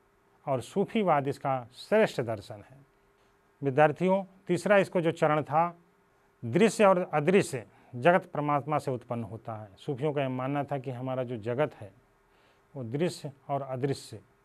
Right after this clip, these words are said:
दोनों जगत परमात्मा से ही उत्पन्न होता है। इन्होंने एकेश्वरवाद पे इन्होंने मुख्य रूप से जोर दिया। जितने भी सूफी थे,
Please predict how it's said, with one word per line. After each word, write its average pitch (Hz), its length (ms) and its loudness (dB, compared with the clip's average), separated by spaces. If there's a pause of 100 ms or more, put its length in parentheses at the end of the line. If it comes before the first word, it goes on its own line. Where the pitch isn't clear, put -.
(460)
दोनों 165 340 2
जगत 110 280 -8 (100)
परमात्मा 135 420 -2
से 139 160 -8
ही 147 100 -4
उत्पन्न 120 360 -6
होता 113 280 -6
है। 160 140 -8 (520)
इन्होंने 202 260 2
एकेश्वरवाद 208 500 4
पे 202 140 -4
इन्होंने 185 260 0
मुख्य 190 300 2
रूप 170 160 2
से 156 120 -4
जोर 151 180 0
दिया। 170 140 2
जितने 240 300 2
भी 185 120 2
सूफी 127 340 -4
थे, 110 160 -14